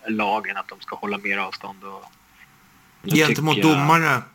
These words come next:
Speaker 2: menar du då, eller?
Speaker 1: Ja, gentemot alla. De ska ju inte fira i grupp och de ska ju inte köra den här ringen framför mål, utan... Och de ska hälsa på oss domare på avstånd och bara, så att, eh,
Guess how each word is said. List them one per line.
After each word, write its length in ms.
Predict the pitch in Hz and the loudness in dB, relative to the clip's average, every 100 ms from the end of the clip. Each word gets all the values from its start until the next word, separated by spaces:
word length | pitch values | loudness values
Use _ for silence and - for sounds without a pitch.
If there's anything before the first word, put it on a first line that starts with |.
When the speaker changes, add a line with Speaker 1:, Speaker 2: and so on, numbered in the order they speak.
| _ | _
Speaker 2:
menar 300 | 165 131 120 | -6 -2 0
du 80 | 113 | 0
då, 200 | 110 104 | 0 0
eller? 160 | 95 | 2
Speaker 1:
Ja, 280 | 156 151 151 | 2 2 -2
gentemot 540 | 139 139 135 139 139 143 | -4 -12 -14 -16 -14 -10
alla. 320 | 127 120 143 | -10 -12 -16
De 140 | 123 | -16
ska 160 | 120 127 | -18 -16
ju 60 | |
inte 480 | 123 - 120 117 113 104 | -16 -12 -12 -10 -14 -14
fira 400 | - 113 110 110 | -12 -8 -6 -4
i 40 | |
grupp 400 | 107 110 - - | -4 -6 -8 -10
och 60 | 107 | -10
de 120 | 107 | -8
ska 140 | - | -6
ju 60 | 107 | -6
inte 140 | - | 0
köra 260 | 107 110 107 | 0 2 0
den 120 | 104 | 0
här 160 | 107 104 | 0 0
ringen 300 | 110 101 98 | -2 -2 -2
framför 280 | 107 101 104 | -2 -4 -10
mål, 340 | 104 98 101 | -10 -4 4
utan... 280 | 104 185 104 - - - - - - - - - | 8 8 6 -6 -20 -18 -14 -14 -14 -18 -20 -6
Och 80 | |
de 100 | 117 | -4
ska 140 | 113 113 | -2 0
hälsa 320 | 117 110 - | 0 -2 -6
på 100 | 117 | -10
oss 80 | 107 | -10
domare 440 | 110 117 110 110 | -8 -8 -6 -6
på 140 | 107 113 | -4 -4
avstånd 480 | 110 101 - 110 | -4 -6 -8 -8
och 60 | 110 | -8
bara, 500 | 104 101 104 107 104 - - - - | -6 -4 -4 -6 -10 -16 -20 -20 -14
så 60 | 220 | -12
att, 300 | - _ - | -12 _ -12
eh, 260 | - - | -10 -10